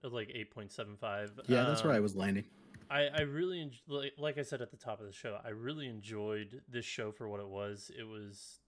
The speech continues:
Speaker 1: turn your brain off fun. The twists and story were, while they were good, they were solid. Like, you guys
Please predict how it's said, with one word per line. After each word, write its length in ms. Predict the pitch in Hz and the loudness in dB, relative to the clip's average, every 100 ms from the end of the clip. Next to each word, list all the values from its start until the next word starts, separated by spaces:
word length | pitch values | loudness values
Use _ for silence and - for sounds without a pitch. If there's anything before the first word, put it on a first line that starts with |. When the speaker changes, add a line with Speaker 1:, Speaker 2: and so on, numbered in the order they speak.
| _ | _
Speaker 1:
turn 200 | - 139 | -6 -4
your 100 | 135 | -4
brain 240 | 120 110 107 | -4 -2 -2
off 220 | 101 - | -4 -6
fun. 540 | - 117 113 110 113 139 | -4 -2 -2 -6 -12 -12
The 220 | 117 113 101 - | -6 -6 -6 -6
twists 400 | 139 131 - 127 | -2 -2 -4 -10
and 180 | 113 98 - | -10 -12 -14
story 560 | - - 110 117 113 | -10 -6 -6 -4 -6
were, 340 | 107 107 101 95 _ _ _ _ _ _ _ - - | -4 -4 -6 -10 _ _ _ _ _ _ _ -20 -2
while 260 | 156 190 | 2 2
they 100 | 208 | 2
were 160 | 165 143 | 2 0
good, 320 | 123 120 143 | -2 0 0
they 80 | 127 | -2
were 100 | 113 | -2
solid. 540 | - 104 107 127 117 | -2 0 0 0 -4
Like, 180 | 110 98 | -6 -6
you 160 | 104 104 | -6 -4
guys 300 | 101 - | -4 -6